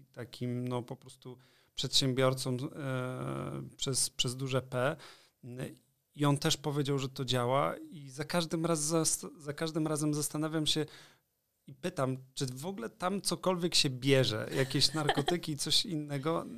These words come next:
Nie. E, w związku z tym znowu to, to, co mówisz,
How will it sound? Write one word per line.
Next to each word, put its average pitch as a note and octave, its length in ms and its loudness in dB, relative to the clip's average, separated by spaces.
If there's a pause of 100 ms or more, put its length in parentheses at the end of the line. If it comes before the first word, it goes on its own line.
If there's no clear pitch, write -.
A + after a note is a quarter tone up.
(220)
Nie. C#3+ 540 4 (400)
E, C3+ 200 -2
w - 100 -4
związku D3 440 0
z - 80 -2
tym D#3+ 320 2 (140)
znowu D3+ 400 0
to, E3 160 -2
to, - 260 -8
co - 160 0
mówisz, D3+ 480 2